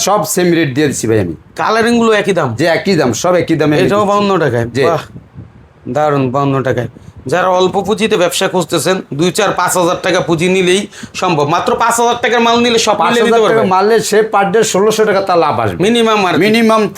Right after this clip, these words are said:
Speaker 1: ষোলোশো টাকা লাভ আসবে আমার
Speaker 2: যদি
Speaker 1: মাল নিলে।
Speaker 2: পাঁচ হাজার টাকার যে মাল নেয়, সেই অনুযায়ী আমদানি করলে এবং ওই যে থার্টি পার্সেন্ট বা ফর্টি পার্সেন্ট যদি বিক্রি করেন, তাহলে পনেরো থেকে ষোলোশো টাকা
Speaker 1: ষোলোশো টাকা,
Speaker 2: লাভ
Speaker 1: জি,
Speaker 2: হবে।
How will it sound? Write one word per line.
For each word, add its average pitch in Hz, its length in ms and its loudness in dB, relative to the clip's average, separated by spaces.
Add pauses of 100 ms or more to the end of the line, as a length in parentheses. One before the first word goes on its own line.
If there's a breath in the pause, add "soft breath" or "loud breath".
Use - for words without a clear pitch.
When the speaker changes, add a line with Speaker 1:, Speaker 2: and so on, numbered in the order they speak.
Speaker 1:
ষোলোশো 185 320 0
টাকা 165 200 0
লাভ 135 180 0
আসবে 110 260 -2
আমার 110 160 0
Speaker 2:
যদি 208 140 0
Speaker 1:
মাল 233 180 2
নিলে। 202 60 2
Speaker 2:
পাঁচ 196 120 0
হাজার 202 260 0
টাকার 220 280 0
যে 196 160 0
মাল 202 280 2
নেয়, 220 220 0
সেই 190 200 2
অনুযায়ী 196 340 2
আমদানি 180 320 0
করলে 220 420 2 (320 loud breath)
এবং 175 300 0
ওই 180 120 2
যে 180 80 0
থার্টি 185 340 -2
পার্সেন্ট 175 340 0
বা 170 60 0
ফর্টি 180 300 0
পার্সেন্ট 165 320 -2
যদি 175 160 -2
বিক্রি 170 260 -2
করেন, 208 240 -2
তাহলে 190 380 0 (340 loud breath)
পনেরো 214 280 0
থেকে 214 320 -4
ষোলোশো 165 360 0
টাকা 147 80 -2
Speaker 1:
ষোলোশো 151 320 0
টাকা, 127 140 0
Speaker 2:
লাভ 120 140 0
Speaker 1:
জি, 113 60 -2
Speaker 2:
হবে। 110 120 -2